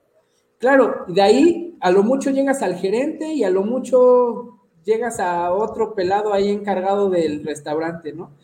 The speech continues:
Pero nunca llegas al dueño o al chef directamente, ¿no?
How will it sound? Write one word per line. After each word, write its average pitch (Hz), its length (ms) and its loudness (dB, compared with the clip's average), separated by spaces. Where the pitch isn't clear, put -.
Pero 190 200 8
nunca 269 360 6
llegas 262 400 4
al 196 240 2
dueño 233 420 4
o 185 220 4
al 185 180 0
chef 240 300 0
directamente, 202 800 -4
¿no? 170 400 -8